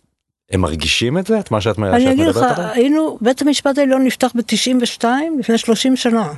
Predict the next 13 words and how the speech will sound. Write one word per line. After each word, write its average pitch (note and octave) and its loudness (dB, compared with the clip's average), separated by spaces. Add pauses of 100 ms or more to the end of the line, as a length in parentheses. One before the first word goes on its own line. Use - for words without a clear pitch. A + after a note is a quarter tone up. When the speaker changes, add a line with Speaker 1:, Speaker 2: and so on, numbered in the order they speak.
(140)
Speaker 2:
נכון? G#3+ -4 (480)
Speaker 1:
כן. F2 0 (160)
Speaker 2:
היינו C#4 4
שם G3 -2
לפני G#3 2
שבוע G3+ 0
באיזשהו F#3 0
סיור, C4 -2 (1040)
וזה F#3 0 (1600)
נקי B3+ 0 (100)
כאילו C4+ 0
שלא, B3+ 0 (720)
ש-, - -4